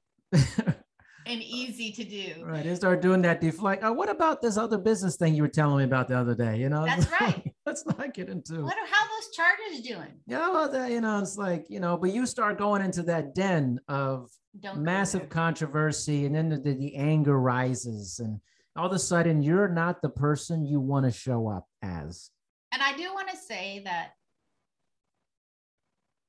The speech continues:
Speaker 2: it is shocking. Like, there has been in my own life, and this is where radical acceptance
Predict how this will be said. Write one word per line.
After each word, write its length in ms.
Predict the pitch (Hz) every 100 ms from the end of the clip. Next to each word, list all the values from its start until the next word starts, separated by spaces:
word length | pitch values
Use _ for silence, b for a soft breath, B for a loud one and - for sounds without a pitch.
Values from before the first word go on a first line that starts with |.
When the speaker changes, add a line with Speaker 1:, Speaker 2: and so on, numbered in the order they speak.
| _ _ -
Speaker 2:
it 120 | 240
is 220 | 269 277
shocking. 440 | - 226 208 180 175
Like, 200 | 175 -
there 200 | 208 196
has 440 | 202 202 214 208
been 200 | - 196
in 180 | 202 185
my 140 | 185 190
own 180 | 214 226
life, 360 | 233 247 285 320 _ _ -
and 80 |
this 120 | 214 262
is 120 | 226
where 160 | 220
radical 440 | 196 180 190 - 208
acceptance 840 | 202 - 170 190 175 - - -